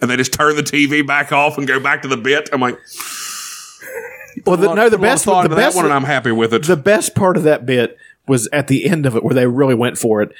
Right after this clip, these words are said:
Speaker 2: and the, <laughs> they ate ca-, <laughs> they ate macaroni and cheese with ketchup, and the <laughs> macaroni and cheese guy was fucking Scott Thompson, and he had white hair, <laughs> like, in a blue suit.
Speaker 1: Yeah.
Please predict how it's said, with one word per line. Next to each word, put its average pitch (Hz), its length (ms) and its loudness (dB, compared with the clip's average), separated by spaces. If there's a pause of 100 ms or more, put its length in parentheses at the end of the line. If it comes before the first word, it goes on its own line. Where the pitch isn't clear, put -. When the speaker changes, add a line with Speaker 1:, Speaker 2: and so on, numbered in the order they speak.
(220)
Speaker 2:
and 139 240 0
the, - 200 0 (320)
<laughs> - 200 -20
they - 320 -2
ate 165 260 0
ca-, 165 340 0 (120)
<laughs> - 100 -16
they - 220 -2
ate 190 220 0
macaroni 180 600 0
and 175 160 2
cheese 143 580 2 (260)
with 131 220 0
ketchup, 151 680 -2 (540)
and 160 140 0
the 151 40 4
<laughs> - 20 -2
macaroni - 600 -2
and 196 120 0
cheese 247 400 2
guy 160 400 0 (320)
was 196 320 2
fucking 214 580 0 (440)
Scott - 360 0
Thompson, 214 420 0
and 175 120 2
he 175 100 4
had 202 220 -2
white 175 400 2
hair, 214 560 2
<laughs> - 80 -8
like, - 460 -2 (180)
in 175 80 2
a 151 40 2
blue 165 300 4
suit. - 480 0 (160)
Speaker 1:
Yeah. 190 240 0